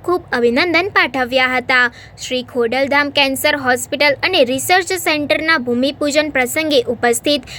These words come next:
ગુજરાતના માનનીય મુખ્યમંત્રી ભૂપેન્દ્રભાઈ પટેલે પોતાના સંબોધનમાં જણાવ્યું હતું કે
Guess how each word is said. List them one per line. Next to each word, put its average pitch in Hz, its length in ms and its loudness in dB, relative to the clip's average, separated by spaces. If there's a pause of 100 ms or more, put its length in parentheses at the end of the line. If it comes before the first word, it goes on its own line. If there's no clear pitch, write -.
(160)
ગુજરાતના 339 600 2
માનનીય 349 520 0
મુખ્યમંત્રી 330 760 -4
ભૂપેન્દ્રભાઈ 269 640 2
પટેલે 285 460 2
પોતાના 247 540 0
સંબોધનમાં 240 800 0
જણાવ્યું 247 500 0
હતું 285 200 -2
કે 294 320 2